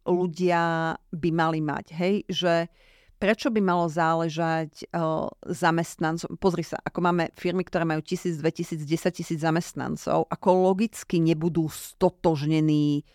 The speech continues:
s víziou všetci proste na sto percent. A sú činnosti, ktoré oni robia v tom úseku, ktoré sú otravné, a, ale keby ste možno,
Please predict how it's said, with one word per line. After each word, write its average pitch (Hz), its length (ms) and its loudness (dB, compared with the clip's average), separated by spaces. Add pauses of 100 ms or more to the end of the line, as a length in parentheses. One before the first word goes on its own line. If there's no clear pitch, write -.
(200)
s 139 160 -8
víziou 156 840 2
všetci - 640 -2
proste - 400 -4
na 156 140 0
sto - 180 -6
percent. - 560 -6 (1000)
A - 80 2
sú 247 400 -2
činnosti, 196 420 0
ktoré 175 380 0
oni 180 240 2
robia 175 240 0
v - 80 -8
tom 170 200 0 (200)
úseku, 185 640 0
ktoré 180 320 0
sú - 180 -8
otravné, 185 680 0
a, - 180 -2 (220)
ale 180 260 4
keby 185 240 -2
ste - 260 -6
možno, 175 800 0